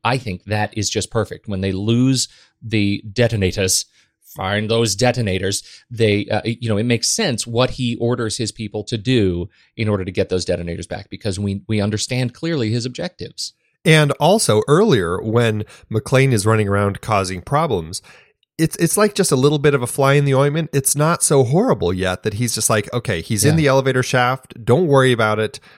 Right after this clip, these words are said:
Speaker 2: We'll deal with him later. Let's just get our job done. You'll have some time. You can go hunt him down and do what you want. But right now, let's focus on the job." It's not a big thing that McClane is out there. I mean, it's a little pesky, but it's not awful. And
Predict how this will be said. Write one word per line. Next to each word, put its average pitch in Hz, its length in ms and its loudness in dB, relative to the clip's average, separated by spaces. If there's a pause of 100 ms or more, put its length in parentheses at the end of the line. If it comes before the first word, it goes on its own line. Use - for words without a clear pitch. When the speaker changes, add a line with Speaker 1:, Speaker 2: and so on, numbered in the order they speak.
(180)
Speaker 2:
We'll 107 160 4
deal 123 300 4
with 190 120 0
him 190 120 2
later. 120 500 0 (100)
Let's 110 260 0
just 123 280 -2
get 110 320 2
our 104 120 -2
job 113 360 0
done. 107 360 0
You'll 92 180 -6
have 117 300 -4
some 123 160 -4
time. 107 360 -4
You 98 100 -4
can 101 160 -6
go 87 220 -4 (260)
hunt 143 260 -2
him 143 80 -2
down 123 200 0
and 104 100 -6
do 101 60 -4
what 104 120 -6
you 104 80 -4
want. 87 300 -8
But 87 120 -8
right 107 200 -4
now, 98 140 -6
let's 92 240 -6
focus 104 340 -4
on 95 100 -6
the 92 60 -10
job." 104 300 -2 (400)
It's 151 200 2
not 135 360 2
a 135 40 -2
big 123 300 0
thing 107 480 -2
that 95 140 -2
McClane 110 480 -4
is 101 120 -2
out 113 280 -2
there. - 180 -10
I 110 60 -4
mean, 120 120 2
it's 113 140 -2
a 120 80 0
little 127 260 0
pesky, 160 600 -2
but 107 180 -4
it's 107 160 -6
not 110 220 -4
awful. 117 500 -4 (400)
And 104 180 -2